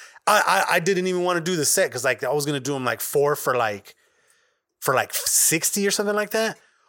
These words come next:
or twenty-five a piece. And I sold each one to a different person for twenty-five bucks each. So I was like, "Fuck yeah."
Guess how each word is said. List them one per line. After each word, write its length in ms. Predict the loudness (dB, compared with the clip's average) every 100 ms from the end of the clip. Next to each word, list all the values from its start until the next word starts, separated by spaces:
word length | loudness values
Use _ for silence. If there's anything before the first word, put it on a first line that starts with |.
| _ 2
or 240 | 4 4
twenty-five 680 | 2 0 0 0 0 2 2
a 80 | -2
piece. 420 | -6 -6 -6 -10 _ _ _ _
And 160 | 0 2
I 80 | 4
sold 280 | 4 2 2
each 240 | -2 0
one 340 | 0 2 2 0
to 200 | -2 -2
a 20 |
different 360 | 0 -2 -2 -4
person 280 | -4 -4 -8
for 140 | -8
twenty-five 500 | -6 -8 -4 -4 -4
bucks 260 | -6 -8 -14
each. 220 | -14 -20 -20 -20 -20 -8
So 100 | -4
I 40 |
was 60 | -2
like, 120 | -4
"Fuck 240 | -6 -6
yeah." 180 | -6 -6